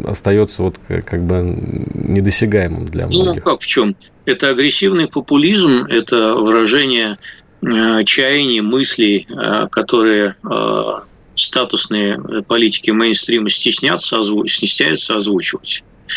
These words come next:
Speaker 2: Вот, он сде-, ст-, делать это стал первым, но затем ему стали подражать многие. И, <laughs> э, Жириновский в какой-то степени ушёл вовремя, поскольку, э, то, что, э, э,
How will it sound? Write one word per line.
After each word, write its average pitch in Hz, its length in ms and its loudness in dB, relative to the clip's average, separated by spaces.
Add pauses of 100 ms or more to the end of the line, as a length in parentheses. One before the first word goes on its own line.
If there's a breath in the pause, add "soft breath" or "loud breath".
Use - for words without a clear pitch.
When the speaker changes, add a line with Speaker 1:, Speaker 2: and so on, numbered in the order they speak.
(440 loud breath)
Speaker 2:
Вот, 117 300 4
он 123 140 2
сде-, 117 180 -2
ст-, - 240 0
делать 131 400 0
это 113 140 -2
стал 127 320 0
первым, 156 480 -2 (600 soft breath)
но 131 120 0
затем 190 320 0
ему 180 100 4
стали 156 280 0
подражать 143 880 -2
многие. 107 760 -2
И, 104 320 4
<laughs> - 1120 -2
э, - 720 0
Жириновский 135 580 2
в 127 100 -2
какой-то 135 440 0
степени 127 420 0
ушёл 127 380 2
вовремя, 131 580 0 (680)
поскольку, 127 800 2
э, 110 320 0
то, 123 160 2
что, 113 420 0 (300)
э, - 40 -2
э, 104 760 -2